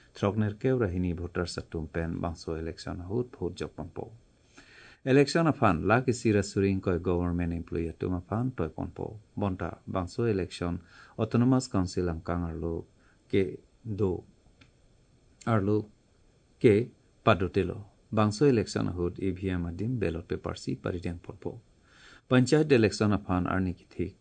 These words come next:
api election kepadu ponji ahawara lo code of conduct aron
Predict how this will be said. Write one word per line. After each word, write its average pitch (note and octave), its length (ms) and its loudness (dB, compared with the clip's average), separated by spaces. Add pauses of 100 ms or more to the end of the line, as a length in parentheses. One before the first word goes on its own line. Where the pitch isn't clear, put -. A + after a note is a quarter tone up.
(380)
api F2+ 400 -2
election F2+ 560 -2 (960)
kepadu G2+ 340 2
ponji F2 480 -2
ahawara E2+ 480 -2
lo E2 300 -8
code F#2+ 240 0
of F2 160 -6
conduct D#2+ 400 -6
aron E2+ 340 -8